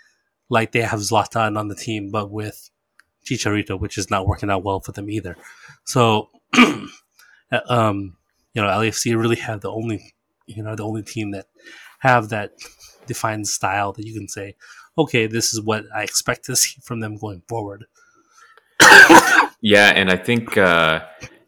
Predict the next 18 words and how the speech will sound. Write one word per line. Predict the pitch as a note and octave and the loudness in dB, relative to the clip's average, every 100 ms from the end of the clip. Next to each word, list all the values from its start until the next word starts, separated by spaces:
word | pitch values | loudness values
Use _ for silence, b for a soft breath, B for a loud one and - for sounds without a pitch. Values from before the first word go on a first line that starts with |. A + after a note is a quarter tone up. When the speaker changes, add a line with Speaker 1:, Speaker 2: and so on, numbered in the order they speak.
| _ - | _ -2
Speaker 2:
even | G#2+ A#2 B2 | -2 2 0
if, | G#2+ - - _ _ _ _ _ - | 0 -4 -18 _ _ _ _ _ -8
even | A2+ C3 | -2 0
if | A2 - - _ _ | -2 -8 -18 _ _
Vela | G#2+ F#2+ F#2 F#2 F2+ E2+ | -6 2 4 4 2 0
doesn't | - E2+ F2+ E2+ | -2 -2 -2 -4
go, | E2+ D#2 - - _ _ _ _ _ | -2 -4 -4 -20 _ _ _ _ _
uh, | F2 D#2+ D2+ C2 | -6 -2 -2 -4
and | D#2+ | -8
play | - F#2+ F#2 | -4 0 0
in | E2+ | 0
the | |
tournament, | D#2+ - F#2+ E2 D2 | -6 -4 -2 -2 -4
which | D#2+ - - - _ _ _ - | -6 -6 -10 -12 _ _ _ -8
at | F2+ E2+ | -8 -4
this | F#2+ | -6
point, | - - F2 E2 - _ _ _ _ E2 | -6 -4 -4 -4 -6 _ _ _ _ -10
um, | D#2 D2+ D2+ C#2+ C#2+ | -8 -6 -8 -10 -16